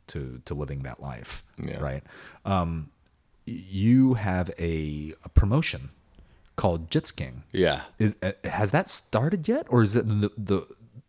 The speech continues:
Speaker 1: or, or, or where, where are you guys at?
Speaker 2: So we already had our first event July sixth, which
Speaker 1: Okay.
Speaker 2: is pretty crazy, man, 'cause, like, it was just, like, me and, like, Eddie and Enrique just sitting around, and I think, I'm pretty sure it was Star, Eddie had brought it up, and Enrique was the one that I think really put it into action, and it was just
Speaker 1: Mm-hmm.
Speaker 2: like,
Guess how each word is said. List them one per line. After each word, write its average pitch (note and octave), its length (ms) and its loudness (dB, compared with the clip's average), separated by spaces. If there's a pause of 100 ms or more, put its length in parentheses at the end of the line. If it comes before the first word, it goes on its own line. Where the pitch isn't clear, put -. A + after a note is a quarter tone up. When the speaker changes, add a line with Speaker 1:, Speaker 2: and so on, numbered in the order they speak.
(220)
Speaker 1:
or, G2+ 160 0
or, F#2+ 220 -2
or G2 220 0
where, G#2 420 0
where A#2+ 160 4
are C3 60 6
you B2 100 4
guys G#2 240 2
at? F2+ 240 -6
Speaker 2:
So B2 140 8
we A#2 140 10
already B2+ 160 10
had C3 140 6
our G2+ 80 4
first - 300 0
event E2 240 -4
July E2 240 2
sixth, - 520 -4
which G#2+ 160 2
Speaker 1:
Okay. C#3 80 6
Speaker 2:
is C3+ 40 0
pretty E3 200 8
crazy, G#2+ 320 4
man, F2 240 0
'cause, F2 140 -6
like, F2 300 0 (560)
it A2+ 100 6
was A#2 120 6
just, D3 140 4
like, C3+ 140 6
me A2 300 6
and, G#2+ 80 6
like, F#2 260 4 (320)
Eddie G2+ 260 4
and F#2 80 4
Enrique F2 720 4
just G2+ 200 0
sitting G2 280 2
around, F#2 320 4
and E2+ 200 -2
I F2 100 -2
think, A2+ 160 -2
I'm G#2 100 0
pretty - 200 8
sure D#3 200 6
it A2+ 40 8
was G#2+ 100 4
Star, A2+ 420 6 (240)
Eddie B2+ 220 8
had E3 160 8
brought D#3+ 180 8
it D#3+ 60 8
up, D#3+ 140 6
and A2+ 100 6
Enrique A2+ 420 6
was G#2+ 140 4
the A2+ 60 6
one G#2 140 6
that F#2 40 4
I E2 40 0
think G#2 200 0
really F#2 220 4
put - 200 10
it G#2 60 8
into G2 180 4
action, A#2+ 540 4
and F#2+ 100 0
it F#2+ 40 4
was F#2 100 2
just F2 120 0
Speaker 1:
Mm-hmm. F2+ 100 0
Speaker 2:
like, E2 140 2